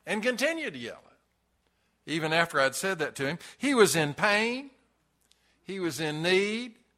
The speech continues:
and he was in fear. And his prayer was real, and it was very, very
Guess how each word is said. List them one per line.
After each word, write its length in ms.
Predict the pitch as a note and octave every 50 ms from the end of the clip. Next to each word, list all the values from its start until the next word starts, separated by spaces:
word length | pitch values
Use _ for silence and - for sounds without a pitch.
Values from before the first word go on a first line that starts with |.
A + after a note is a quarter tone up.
| _ _ _ _ _ _ _ _ -
and 140 | C3 C3+
he 140 | D3 E3+ F#3+
was 180 | F3+ E3+ D3+ C#3
in 140 | D3+ C#3+ C#3
fear. 440 | - - D#3 C#3 G#2+ F2 - - - - _ _ _ _ _ _ _ _ _ _ _ _ - - - -
And 120 | - D#3 D#3+
his 240 | F3 A#3+ C4+ A#3 -
prayer 720 | - - - F#3+ G3 F3+ D#3 B2+ A2 G#2 G2+ G#2+ A2+ - - _ _ _ _ _ _ _ _ _ _
was 240 | - B2 C3+ B2+ C3
real, 680 | C#3+ D#3 F3+ G3+ A3 A3 F#3+ D3 A#2+ G2+ G2+ G2+ A#2+ - _ _ _ _ _ _ _ _ _ _ _ _ -
and 100 | C3+ D3+
it 80 | D3
was 160 | C3 C3 A#2 A2
very, 500 | C3 C3+ E3+ G3+ G#3 A3 A3+ A3 A3 G#3+
very 460 | F#3 F#3 F#3+ F#3+ F#3 F3+ F3+ F3